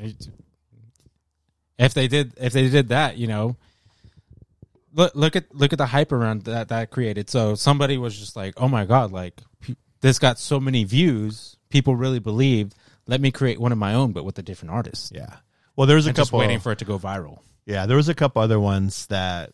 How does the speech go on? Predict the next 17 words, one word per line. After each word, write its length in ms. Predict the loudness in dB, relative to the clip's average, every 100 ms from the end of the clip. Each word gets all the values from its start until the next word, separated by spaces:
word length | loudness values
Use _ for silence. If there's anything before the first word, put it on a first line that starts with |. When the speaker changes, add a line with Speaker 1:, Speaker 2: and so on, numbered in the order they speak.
| -12
Speaker 2:
I 100 | -12
saw, 340 | -8 -6 -6
but 120 | 0 2
I 80 |
think 380 | 2 2 2 0 -6
the, 340 | -8 0 0 2
the 100 | 2
reason 240 | 2 2
why 100 | 2 0
Drake 480 | -2 -2 2 4
and 80 | 2
The 60 | 2
Weeknd 320 | 2 2 2
one 260 | 4 0 -2
was 220 | -6 -4
very, 420 | -4 -4 -4 -4
like, 260 | -6 -10